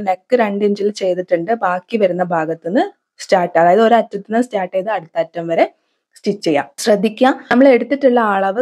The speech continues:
കറക്റ്റ് ആണെന്നുണ്ടെങ്കിൽ നമുക്ക് കറക്റ്റ് ആയിട്ട് പെർഫെക്റ്റ് ആയിട്ട് തന്നെ കോളർ കിട്ടും. പിന്നെ പ്രത്യേകം ശ്രദ്ധിക്കേണ്ട ഒരു കാര്യം എന്താണെന്ന് വെച്ച് കഴിഞ്ഞാൽ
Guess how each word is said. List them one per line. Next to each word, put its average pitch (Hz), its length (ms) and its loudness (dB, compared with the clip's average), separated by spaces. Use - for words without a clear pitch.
കറക്റ്റ് 185 480 -4
ആണെന്നുണ്ടെങ്കിൽ 190 640 -2
നമുക്ക് 196 260 -6
കറക്റ്റ് 185 460 -2
ആയിട്ട് 180 280 -2
പെർഫെക്റ്റ് 196 500 -2
ആയിട്ട് 165 280 -2
തന്നെ 165 220 0
കോളർ 165 340 0
കിട്ടും. 214 240 -4
പിന്നെ 254 200 2
പ്രത്യേകം 277 420 2
ശ്രദ്ധിക്കേണ്ട 220 460 -2
ഒരു 208 120 -2
കാര്യം 190 320 -2
എന്താണെന്ന് 180 300 -6
വെച്ച് - 160 -10
കഴിഞ്ഞാൽ 180 260 -2